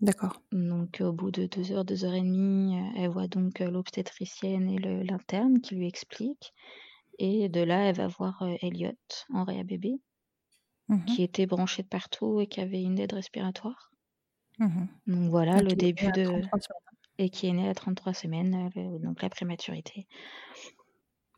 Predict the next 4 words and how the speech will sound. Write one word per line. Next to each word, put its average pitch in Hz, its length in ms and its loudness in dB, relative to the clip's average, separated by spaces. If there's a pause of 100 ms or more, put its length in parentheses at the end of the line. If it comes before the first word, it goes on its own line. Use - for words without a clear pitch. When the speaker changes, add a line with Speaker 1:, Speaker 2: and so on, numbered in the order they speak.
(160)
Speaker 2:
Voilà. 170 320 -2 (880)
Speaker 1:
Eh 196 60 4
ben, 170 160 6
c'est, 165 580 2